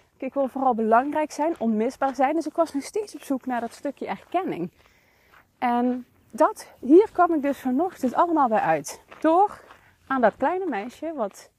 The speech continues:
zo verdrietig, zo intens verdrietig was. Zich in de steek gelaten had gevoeld. Daar kwam ik vanochtend bij uit.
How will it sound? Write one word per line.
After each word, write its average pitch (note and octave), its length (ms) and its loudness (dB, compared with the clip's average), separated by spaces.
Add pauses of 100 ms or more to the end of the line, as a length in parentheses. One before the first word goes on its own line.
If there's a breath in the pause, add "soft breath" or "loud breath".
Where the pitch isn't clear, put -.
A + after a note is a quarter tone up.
(240)
zo D#4 360 -4
verdrietig, C4 500 -8
zo - 140 -10
intens E4 500 -6
verdrietig B3 460 -10
was. - 300 -16 (360 soft breath)
Zich - 220 -6
in C4 120 -2
de C4 80 -4
steek D4+ 360 -12
gelaten C#4 440 -8
had B3 160 -8
gevoeld. B3+ 560 -10 (1500)
Daar C#4+ 280 -4
kwam C#4 180 -6
ik B3 100 -10
vanochtend G#3 480 -10
bij E3+ 200 -10
uit. - 380 -16